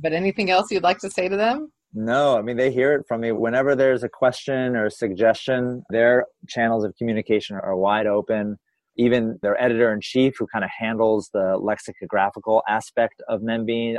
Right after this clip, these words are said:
Speaker 2: all the way up to the C E O, I have great working relationships via email and phone with them. So they've heard it. And I've even pitched to them the idea of, um, kind of a Membean internship for students over the summer to do some testing. And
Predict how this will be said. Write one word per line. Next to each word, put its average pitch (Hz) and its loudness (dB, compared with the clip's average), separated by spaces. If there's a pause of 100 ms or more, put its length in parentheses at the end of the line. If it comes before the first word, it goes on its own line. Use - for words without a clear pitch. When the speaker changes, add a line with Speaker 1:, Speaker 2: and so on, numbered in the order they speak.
Speaker 2:
all 107 2
the 107 2
way 104 0
up 104 -4
to 104 -10
the 95 -2
C - -6 (220)
E 101 2
O, 113 2 (420)
I 104 -2
have 101 0 (260)
great 98 0
working 101 -2
relationships 92 -2
via 92 2
email 92 -2
and 87 -6
phone 92 -2
with 90 -2
them. 92 -2
So 90 0 (560)
they've 113 4
heard 113 2
it. 90 0
And 92 -8
I've 127 4
even 120 2
pitched 127 -2
to 120 -2
them 104 2
the 101 0
idea 101 2
of, 92 0
um, 90 -2 (100)
kind 110 -4
of 95 -2
a 98 -6
Membean 101 0 (260)
internship 120 0 (100)
for 110 -4
students 104 -2
over 95 0
the 90 -4
summer 117 2
to 101 -6
do 95 -2
some 90 -8 (140)
testing. 110 0
And 90 -4